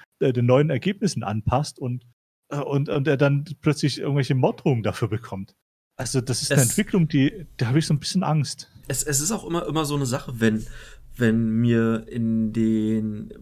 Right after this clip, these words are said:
Speaker 2: in den Medien, also egal welche Medien, ob, ob, äh, nun, nun öffentlich-rechtlich oder privat, wenn, wenn dort immer von der Wissenschaft geredet wird. Wer ist denn die Wissenschaft, die dort irgendwas gemacht hat? Also w-,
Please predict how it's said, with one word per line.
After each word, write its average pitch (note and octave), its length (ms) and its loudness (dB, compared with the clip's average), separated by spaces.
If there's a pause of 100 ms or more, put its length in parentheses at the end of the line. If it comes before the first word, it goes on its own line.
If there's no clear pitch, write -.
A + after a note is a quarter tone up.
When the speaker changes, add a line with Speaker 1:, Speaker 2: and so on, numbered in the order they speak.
(240)
Speaker 2:
in A#2+ 140 -6
den G#2+ 200 -2
Medien, E3 640 -4
also A2 240 -6
egal A2+ 360 4
welche B2+ 220 0
Medien, A#2 360 -2
ob, - 260 -10
ob, A2+ 160 -10
äh, G#2+ 320 -2
nun, G#2+ 260 -4
nun G#2 240 -6
öffentlich-rechtlich A#2 640 -4
oder A2+ 140 -2
privat, A2+ 420 -6 (300)
wenn, A#2+ 220 2
wenn A#2 100 2
dort B2+ 160 0
immer C#3+ 160 -2
von C#3 280 -2 (200)
der A#2+ 480 0
Wissenschaft B2+ 720 -4
geredet A2+ 560 -6
wird. G2 400 -4 (580)
Wer C3 180 0
ist - 260 0
denn A#2 340 4
die B2 560 0
Wissenschaft, A#2+ 640 2
die A#2 320 -2
dort A2+ 340 2
irgendwas A2+ 560 0
gemacht A2 360 0
hat? G#2+ 120 -4
Also A2+ 200 -2 (320)
w-, C3 100 -4